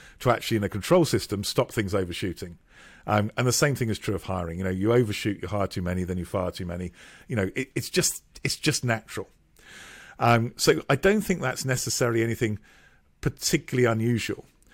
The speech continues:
Um, what we have seen, though, um, and it's not just us, I mean, lots of people like Gartner and the C E B are saying the same thing, is that where people are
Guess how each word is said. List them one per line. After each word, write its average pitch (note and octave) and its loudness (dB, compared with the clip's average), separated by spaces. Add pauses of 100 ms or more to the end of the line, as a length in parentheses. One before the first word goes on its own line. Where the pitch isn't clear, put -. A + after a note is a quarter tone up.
(240)
Um, A2+ 0
what B2+ 0
we B2+ -2
have B2+ -2
seen, F#2 -4
though, E2 -8
um, G2 0
and B2+ 2
it's B2+ 0
not D#3+ 2
just - -2
us, A2 2
I G#2 2
mean, G2+ 0
lots A2 -2
of A2 -6
people A2+ 0
like G2+ 0
Gartner F#2+ 0
and F#2 -2
the F2+ -4
C G2 -2
E - -2
B G2 0
are F#2 2
saying G2 -2
the F2+ -4
same F2+ -2
thing, G2+ 0 (540)
is A#2+ 2
that A#2+ 0
where C3+ 0
people A#2 -2
are G2 0